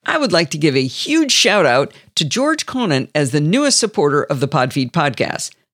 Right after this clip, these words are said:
This brilliant and generous man, uh, he probably smells good too, went to podfeed dot com slash Patreon and pledged a dollar amount that he felt represented the value he gets out of the shows we produce here. I can't thank him enough. He's a beautiful human,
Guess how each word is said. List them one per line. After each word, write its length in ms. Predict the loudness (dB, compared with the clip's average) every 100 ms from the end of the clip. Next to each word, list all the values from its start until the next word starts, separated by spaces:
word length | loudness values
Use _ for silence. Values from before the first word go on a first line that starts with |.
| -4
This 180 | -2 -2
brilliant 640 | _ -4 0 2 0 -2 -4
and 200 | -4 0
generous 460 | 0 2 2 0
man, 400 | 0 0 2 0 -4 -12 -20 _
uh, 60 | -4
he 160 | -4 -4
probably 160 | -2 0
smells 400 | 0 0 -2 0
good 220 | -2 0
too, 260 | 0 2 0 -8 -2
went 160 | -2 0
to 80 |
podfeed 360 | -2 -2 -2 0
dot 200 | 0 0
com 220 | 0 0
slash 340 | 0 -2 -2 -2
Patreon 640 | -2 0 0 0 0 -2
and 220 | -2 -4
pledged 380 | 0 0 0 0
a 60 | -2
dollar 320 | 2 2 2
amount 260 | 2 0 0
that 140 | -4
he 140 | -2 -2
felt 320 | 2 0 0
represented 600 | -2 0 -2 0 0 -2 -12 _
the 120 | -4
value 360 | 0 0 2 0
he 240 | 0 -2
gets 260 | 0 -2 0
out 160 | 0
of 60 | 0
the 80 | -2
shows 360 | 0 0 0
we 140 | -4 -4
produce 440 | -4 -2 -2 0
here. 320 | 0 -2 -4 -12 _ _ -10 -8
I 60 |
can't 280 | -2 -2 0
thank 160 | 0 0
him 120 | 0
enough. 300 | 2 0 -4 -20 _
He's 200 | 0 2
a 40 | 2
beautiful 440 | 2 0 0 0
human, 460 | 0 0 2 0